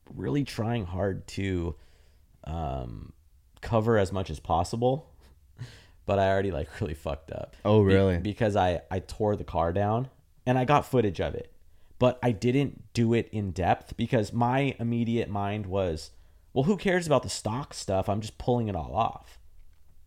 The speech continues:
Speaker 1: And then right now it's sitting as a, it's a bare shell.
Speaker 2: Mm.
Speaker 1: But that's a mistake. 'Cause, like, when I was talking to Mike Burrows about it, he's like, "Dude,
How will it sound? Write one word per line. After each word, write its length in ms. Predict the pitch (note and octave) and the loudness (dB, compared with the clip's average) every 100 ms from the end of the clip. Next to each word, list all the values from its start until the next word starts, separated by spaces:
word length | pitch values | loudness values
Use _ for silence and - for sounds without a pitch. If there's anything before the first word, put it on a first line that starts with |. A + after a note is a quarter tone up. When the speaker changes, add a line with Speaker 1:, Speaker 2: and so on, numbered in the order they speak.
| - | -4
Speaker 1:
And 120 | A2+ | 0
then 200 | A2+ F#2+ - | 0 -2 0
right 180 | A2+ B2 | 2 4
now 200 | A2+ A#2+ | 4 4
it's 100 | F#2+ | 2
sitting 260 | - A2 A2 | -2 -2 2
as 180 | F#2+ E2+ | 0 0
a, 180 | D2+ - - - - | -4 -4 -16 -20 -8
it's 100 | - | -6
a 40 | |
bare 240 | E2+ G2+ | 0 0
shell. 340 | - - G#2+ - - - | 0 0 -2 -2 -12 -4
Speaker 2:
Mm. 420 | G2+ F#2+ F2 D#2+ F2+ - - - - | 0 2 0 -4 -10 -20 -20 -20 -14
Speaker 1:
But 200 | - G2+ | -2 0
that's 200 | A#2 A2+ | 0 -2
a 40 | G#2 | -2
mistake. 540 | E2+ - D#3 - - - - - - - - - - - | -8 -2 -2 -2 -8 -20 -20 -20 -20 -20 -20 -20 -20 -10
'Cause, 120 | - G2 | -4 -2
like, 120 | G2+ | -2
when 100 | G2 | -2
I 40 | |
was 80 | F#2 | -4
talking 280 | - F#2+ G2+ | -4 -6 -4
to 60 | E2 | -6
Mike 200 | D#2 D#2 | -6 -4
Burrows 300 | A2+ C3 G2 | 0 0 0
about 280 | E2+ E2+ E2+ | -4 -4 -6
it, 160 | D#2 - | -8 -12
he's 140 | E2+ | -12
like, 200 | C#2+ - - - - - - | -12 -12 -20 -20 -20 -20 -10
"Dude, 260 | G#2 A2+ | -4 -4